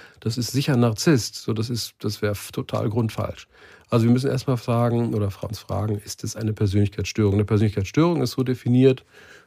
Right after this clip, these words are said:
bla bla bla, so muss ich jetzt nicht alles ausführen, aber es ist eine Störung der Wahrnehmung, der Gedanken, der, der Emotionalität, der Verarbeitung,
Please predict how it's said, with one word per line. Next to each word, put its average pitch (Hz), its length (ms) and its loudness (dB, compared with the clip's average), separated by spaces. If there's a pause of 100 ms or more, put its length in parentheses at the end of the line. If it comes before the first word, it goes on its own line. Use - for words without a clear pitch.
bla 135 300 -2
bla 95 140 0
bla, 127 320 4
so 123 240 2
muss 139 140 2
ich - 60 -4
jetzt 131 140 -2
nicht 131 160 0
alles - 160 -4
ausführen, 143 380 2
aber 110 120 0 (420)
es 127 100 2
ist 135 120 0
eine 120 220 6
Störung 139 540 4
der 110 120 4
Wahrnehmung, 147 520 4
der 110 100 0
Gedanken, 127 640 0
der, 104 200 -4
der - 140 -8
Emotionalität, 107 960 0
der 104 60 -2
Verarbeitung, 107 680 -2